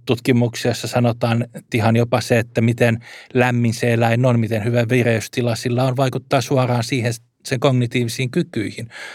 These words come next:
ja siihen, miten paljon se sitten oppii ja osaa vaikka sitten meidän ihmisten kanssa kommunikoida.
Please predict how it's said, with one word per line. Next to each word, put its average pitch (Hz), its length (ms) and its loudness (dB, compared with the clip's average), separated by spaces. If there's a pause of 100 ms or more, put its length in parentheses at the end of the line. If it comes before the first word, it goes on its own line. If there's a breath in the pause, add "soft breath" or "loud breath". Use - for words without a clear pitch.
(160 loud breath)
ja 123 60 -6
siihen, 113 240 4
miten 113 300 4
paljon 113 240 2
se 117 120 -4
sitten 123 420 -2
oppii 117 480 0 (300 loud breath)
ja 117 300 2
osaa 120 320 0
vaikka 113 240 0
sitten 120 380 -2
meidän 120 400 0
ihmisten 113 420 -4
kanssa - 280 -4
kommunikoida. 110 640 -2